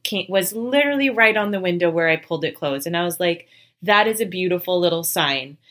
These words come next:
And I don't know about you, but I've been seeing a lot of moths. There are so many, like,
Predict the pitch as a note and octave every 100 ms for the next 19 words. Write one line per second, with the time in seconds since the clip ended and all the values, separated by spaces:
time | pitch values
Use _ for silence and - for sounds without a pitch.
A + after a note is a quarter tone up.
0 | - _ F3+ E3+ - F3 F3+ F#3 F3+ -
1 | _ - F#3+ F#3+ F#3+ G3 F#3+ G3+ G3 -
2 | F3+ E3 E3 D#3+ D#3 D3 D#3 D#3+ E3 F#3+
3 | F#3+ G3+ G3+ G3 F#3+ F#3+ E3 E3 D#3+ E3
4 | - E3 D3+ D#3 - D#3 E3 F#3 F#3 F#3
5 | F3 E3 D#3+